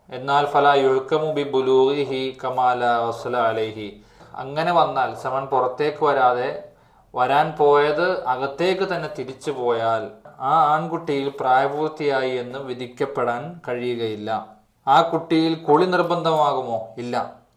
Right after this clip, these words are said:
എന്നതുപോലെ ആ കുട്ടിക്ക് പ്രായപൂർത്തിയായി എന്നും വിധിക്കപ്പെടാൻ പറ്റുകയില്ല. അപ്പൊ ആകത്തുക പറഞ്ഞത് ഉറക്കത്തിലോ ഉണർവിലോ ഒരു ആൺകുട്ടിയിൽ നിന്ന് മനി പുറപ്പെട്ടു കഴിഞ്ഞാൽ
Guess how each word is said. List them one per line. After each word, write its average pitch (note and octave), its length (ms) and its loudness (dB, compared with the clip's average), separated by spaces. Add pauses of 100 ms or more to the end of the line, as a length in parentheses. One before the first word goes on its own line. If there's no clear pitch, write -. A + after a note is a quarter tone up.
എന്നതുപോലെ B2+ 960 -2 (260)
ആ C3 140 -2
കുട്ടിക്ക് C3 420 -6
പ്രായപൂർത്തിയായി D#3 1300 0
എന്നും B2+ 380 -6 (260)
വിധിക്കപ്പെടാൻ A#2 920 -8
പറ്റുകയില്ല. G#2 540 -10 (680)
അപ്പൊ B2 180 2
ആകത്തുക D3+ 440 6
പറഞ്ഞത് D3+ 640 2
ഉറക്കത്തിലോ D3+ 880 2 (200)
ഉണർവിലോ C3+ 520 0
ഒരു B2+ 160 0
ആൺകുട്ടിയിൽ C3+ 760 -2
നിന്ന് A#2 240 -14
മനി A#2 380 -10
പുറപ്പെട്ടു A#2 580 -8
കഴിഞ്ഞാൽ G#2 540 -12